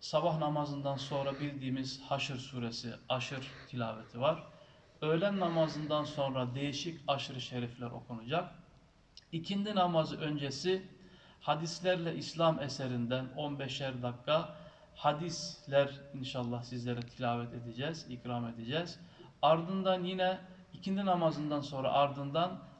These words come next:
aşırı şer-, şerif okunmayacak. Akşam namazından önce on beş dakika ha-, e, takvimlerden, işte bu Diyanetimizin takvimlerinde bir hadisi şerif, bir ayeti kerime, bir dua ve arkasında bir açıklamalar var.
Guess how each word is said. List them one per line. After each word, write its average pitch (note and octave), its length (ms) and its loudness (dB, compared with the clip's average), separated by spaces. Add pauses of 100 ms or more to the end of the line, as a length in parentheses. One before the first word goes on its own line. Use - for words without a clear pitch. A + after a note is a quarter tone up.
(120)
aşırı D3+ 320 2
şer-, C3 320 -6
şerif C3 400 -4
okunmayacak. E3 680 0 (600)
Akşam G3+ 480 2
namazından D3 600 2
önce C3 340 0
on D#3+ 260 0
beş C#3+ 220 -4
dakika C3+ 680 0 (460)
ha-, - 280 0
e, D3 460 4
takvimlerden, D#3+ 1120 2 (200)
işte D3+ 320 -4
bu D#3+ 160 0 (140)
Diyanetimizin D3+ 720 -2
takvimlerinde B2+ 920 0 (480)
bir E3 100 2
hadisi C#3+ 460 -2
şerif, B2 400 -6
bir D#3 200 0
ayeti B2+ 340 -2
kerime, B2 520 -6
bir C#3+ 240 -6
dua C#3 320 6
ve C#3 60 0
arkasında C3+ 580 -4
bir C#3 60 -6
açıklamalar C3 680 -4
var. C3 220 0